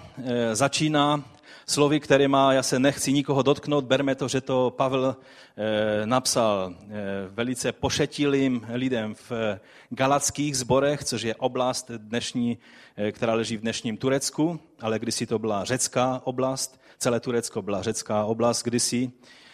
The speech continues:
Ehm, a on jim řík-, on jim píše: „O nerozumní Galaťané,“ to ještě je velice slušný překlad, tamto slovo v originálu je hodně,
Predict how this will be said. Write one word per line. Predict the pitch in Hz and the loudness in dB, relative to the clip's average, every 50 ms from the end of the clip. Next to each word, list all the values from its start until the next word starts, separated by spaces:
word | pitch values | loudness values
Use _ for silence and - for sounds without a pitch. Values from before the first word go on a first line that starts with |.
| - - - _ - | -20 -20 -20 _ -8
Ehm, | 98 101 104 104 104 104 104 101 104 107 98 101 101 - _ _ _ _ _ _ _ _ _ _ _ _ - - | -4 -2 -2 0 0 -2 -4 -4 -6 -8 -10 -12 -16 -20 _ _ _ _ _ _ _ _ _ _ _ _ -4 2
a | 123 139 | 4 4
on | 156 170 | 4 4
jim | 170 160 | 0 0
řík-, | 160 180 - - | -2 -2 -4 0
on | - 156 165 | 0 0 0
jim | 170 165 - | 0 -2 -4
píše: | 170 160 - - 147 143 139 139 139 - - - _ _ _ _ _ _ _ _ _ _ _ _ _ _ _ - - - - - _ _ | -4 -4 -2 0 0 2 0 0 -2 -6 -12 -20 _ _ _ _ _ _ _ _ _ _ _ _ _ _ _ -20 -20 -20 -20 -20 _ _
„O | 147 151 160 165 156 | 4 6 6 6 6
nerozumní | 143 151 160 170 170 156 131 156 156 151 143 139 139 139 139 139 135 123 113 | 6 6 6 6 6 4 4 2 0 2 0 0 2 2 2 0 0 -2 -4
Galaťané,“ | 117 113 117 113 113 110 - - 110 107 101 | -2 0 2 2 2 2 0 -2 -4 -6 -4
to | - 120 | -4 -4
ještě | 117 - - 135 | -4 -4 0 2
je | 123 120 | 2 4
velice | 113 127 127 127 120 - 131 | 4 2 0 0 -2 -2 -2
slušný | 120 - - 135 123 - - 135 123 | -2 -2 -2 -4 -4 -2 -2 -2 -2
překlad, | 123 - - 131 - - 110 92 - | -2 -2 -2 -2 -2 -2 -4 -4 -4
tamto | - 107 110 - 117 107 | -6 -8 -6 -4 -4 -4
slovo | - - 117 110 110 110 | -2 -2 -2 -2 -2 -2
v | - 110 | -4 -4
originálu | 113 113 110 107 110 110 107 110 110 110 | -6 -6 -4 -4 -4 -2 -2 -2 -2 -2
je | 107 95 | -4 -4
hodně, | 101 110 107 113 113 110 110 110 | -4 -6 -6 -4 -6 -6 -8 -8